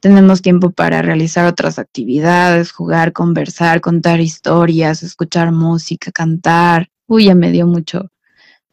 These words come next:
muchas ganas de acampar. <laughs> Entonces, eso, eso, chicos. Pienso también, ¿no?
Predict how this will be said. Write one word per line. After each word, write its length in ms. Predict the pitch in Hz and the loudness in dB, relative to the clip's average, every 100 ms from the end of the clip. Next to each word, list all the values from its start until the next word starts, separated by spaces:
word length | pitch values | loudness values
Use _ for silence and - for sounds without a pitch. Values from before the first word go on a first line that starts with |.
| - | -6
muchas 300 | 226 208 180 | 0 2 2
ganas 340 | 170 165 165 | 2 2 0
de 100 | 165 | -2
acampar. 540 | 175 175 160 165 160 165 - - - _ - | -4 -4 -4 -4 -4 -6 -14 -16 -18 _ -4
<laughs> 580 | 285 - - - - | -4 -4 -14 -16 -6
Entonces, 960 | 208 202 180 202 214 202 240 196 - _ _ _ _ _ _ _ _ _ _ - - _ - | 0 0 2 2 2 4 4 4 0 _ _ _ _ _ _ _ _ _ _ -20 -20 _ -2
eso, 480 | 240 277 294 254 240 | 4 4 4 2 4
eso, 220 | 240 - | 4 0
chicos. 500 | 214 214 196 - - - | -2 -4 -4 -10 -6 2
Pienso 280 | 247 254 | 2 2
también, 400 | 262 254 254 262 240 | 2 4 8 8 6
¿no? 240 | 220 | 4